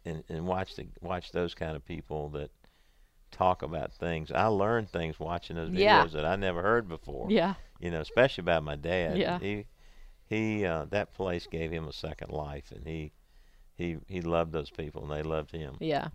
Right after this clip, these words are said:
Speaker 2: yeah. It was really cool just for me to watch and, and, uh, think about that and, and what, what those twenty-year employees have experienced and been able to be a part of, and how proud they were to be a
Speaker 1: Yeah,
Speaker 2: part of that.
Speaker 1: yeah.
Speaker 2: And,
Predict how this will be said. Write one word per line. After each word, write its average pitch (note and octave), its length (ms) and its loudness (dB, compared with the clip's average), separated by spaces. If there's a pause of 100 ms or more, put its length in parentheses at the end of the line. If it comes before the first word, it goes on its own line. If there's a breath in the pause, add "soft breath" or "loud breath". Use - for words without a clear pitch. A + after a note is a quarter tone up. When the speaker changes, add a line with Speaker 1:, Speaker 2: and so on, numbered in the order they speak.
(120)
Speaker 2:
yeah. C#3+ 300 -6
It E3 80 2
was E3 200 0
really D#3 200 2
cool D3 240 -2
just D#3 200 -4
for C#3+ 120 -6
me D3 120 0
to C#3+ 80 -2
watch C#3+ 360 4
and, C3+ 200 -8
and, C#3+ 380 -8
uh, - 260 -2 (420 soft breath)
think D#3+ 180 -2
about C#3+ 280 0
that C3+ 320 0
and, C3+ 260 -8
and C#3 400 -8
what, D3+ 260 2 (120)
what D#3+ 340 4 (200)
those E3 440 4
twenty-year D3+ 560 -2
employees D3 520 -2
have C#3+ 140 -2
experienced D3 840 -6
and C#3+ 80 -4
been C#3+ 120 -2
able C#3+ 160 -2
to C#3+ 60 -8
be C#3+ 120 -4
a D3 60 -2
part C#3+ 260 -2
of, C#3+ 140 -4
and C#3+ 80 -8
how C#3+ 100 -6
proud D#3+ 280 10
they C#3 100 4
were C#3+ 160 -4
to D3 60 -8
be D3 120 -6
a C3+ 60 -4
Speaker 1:
Yeah, C#3 100 -6
Speaker 2:
part C#3+ 160 -2
of C#3 60 -6
that. C3+ 300 -2
Speaker 1:
yeah. - 40 -4
Speaker 2:
And, C#3+ 200 -8